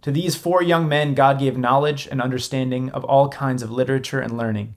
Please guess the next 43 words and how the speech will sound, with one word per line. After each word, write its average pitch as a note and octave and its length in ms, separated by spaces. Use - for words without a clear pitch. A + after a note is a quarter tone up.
and B2+ 120
Daniel D#3 280
could C#3+ 160
understand C#3 480
visions C3+ 500
and B2+ 160
dreams A#2 380
of A2+ 80
all B2 260
kinds. A2 560
At D3 100
the C#3+ 140
end F3+ 120
of F3 60
the E3+ 80
time E3 300
set D#3 280
by C#3+ 120
the C3 80
king D3 320
to C#3 100
bring C#3+ 240
them C#3 140
into C#3 180
his B2 160
service, C#3 460
the C3+ 80
chief - 260
official D#3+ 400
presented C3+ 460
them A2+ 160
to - 80
Nebuchadnezzar. A#2 800
The - 100
king E3+ 220
talked D3 320
with D#3+ 160
them, D#3+ 320
and C#3+ 120
he C#3 40
found C3 360
none D#3 240
equal B2+ 500